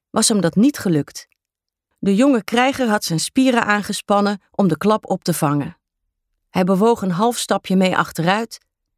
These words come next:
maar bleef daarna weer stevig staan. "Laat hem maar naar jou toe komen," had Thorn tegen hem gezegd. "Kijk het even aan voordat je begint."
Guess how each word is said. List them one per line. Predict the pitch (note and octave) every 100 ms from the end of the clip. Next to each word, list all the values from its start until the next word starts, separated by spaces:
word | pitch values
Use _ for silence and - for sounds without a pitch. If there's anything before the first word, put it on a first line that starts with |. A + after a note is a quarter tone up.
| _ _
maar | - D#3+
bleef | G3 G3+
daarna | F#3+ G#3 A3 F3+
weer | D3
stevig | - G#3 G3 F#3 -
staan. | - D#3 D3+ F3 _ _ _ _ _ _ _ _ _ _ _ _
"Laat | - B3+ C#4
hem | C4
maar | A#3+
naar | A3+
jou | G#3+ A#3
toe | A#3 G3
komen," | E3 D3+ D3 D3+
had | D#3+
Thorn | - D#3+ D3+
tegen | D#3+ D#3 D#3
hem | D3+
gezegd. | D3+ D3+ B2 - _ _ _ _ _ _ _ _ -
"Kijk | C4+ D4+
het | C#4+
even | - A#3 A3+ -
aan | A#3 B3
voordat | A#3 - A#3+ A3+ -
je |
begint." | F3+ - D#3+ B2 -